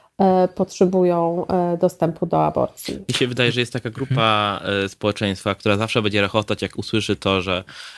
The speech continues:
Speaker 2: e, osoby, że w jednopłciowych związkach rodzą się dzieci, że, e, mężczyzna też może mieć
Speaker 1: Mhm.
Speaker 2: aborcję,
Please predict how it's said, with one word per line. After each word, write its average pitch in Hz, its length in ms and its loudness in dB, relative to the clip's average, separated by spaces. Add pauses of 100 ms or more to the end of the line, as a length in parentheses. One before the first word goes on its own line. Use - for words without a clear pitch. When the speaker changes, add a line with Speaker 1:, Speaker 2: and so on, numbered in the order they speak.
(100)
Speaker 2:
e, 87 440 0
osoby, 98 500 0
że 104 260 2
w 101 400 2
jednopłciowych 101 640 0
związkach 95 400 -2
rodzą 101 280 0
się 95 180 -2
dzieci, 87 540 -2 (380)
że, 87 520 -2 (200)
e, 90 480 -2
mężczyzna 107 400 -2
też 104 180 -2
może 247 180 4
mieć 240 120 2
Speaker 1:
Mhm. - 140 2
Speaker 2:
aborcję, 95 640 0